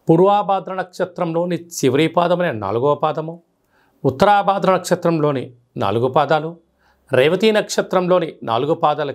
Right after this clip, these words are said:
కలిపితే మీనరాశి అవ్వడం జరుగుతుంది. చాలామందికి పుట్టినటువంటి కాల సమయంలో date of బర్త్లు లేనటువంటి ఏకైక కారణం చేత పేరు యొక్క మొదటి అక్షరాన్ని అనుసరిస్తూ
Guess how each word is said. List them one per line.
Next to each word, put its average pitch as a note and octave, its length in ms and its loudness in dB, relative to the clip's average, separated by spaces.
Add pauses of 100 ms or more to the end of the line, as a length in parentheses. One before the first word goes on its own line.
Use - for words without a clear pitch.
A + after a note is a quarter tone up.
కలిపితే D#3 360 -2 (340)
మీనరాశి B2+ 540 0
అవ్వడం A#2+ 220 -4
జరుగుతుంది. - 360 -12 (720)
చాలామందికి G3 680 4
పుట్టినటువంటి E3+ 640 0
కాల D3 260 2 (120)
సమయంలో C3 440 -2 (880)
date A#2 300 4
of C#3 80 2
బర్త్లు D#3 320 4
లేనటువంటి B2 680 -2 (640)
ఏకైక B2+ 420 4 (160)
కారణం A2+ 300 -2
చేత D3 280 0 (640)
పేరు D#3+ 300 6
యొక్క F#3+ 200 2 (200)
మొదటి C#3+ 340 2
అక్షరాన్ని E3 540 0
అనుసరిస్తూ C3+ 480 -6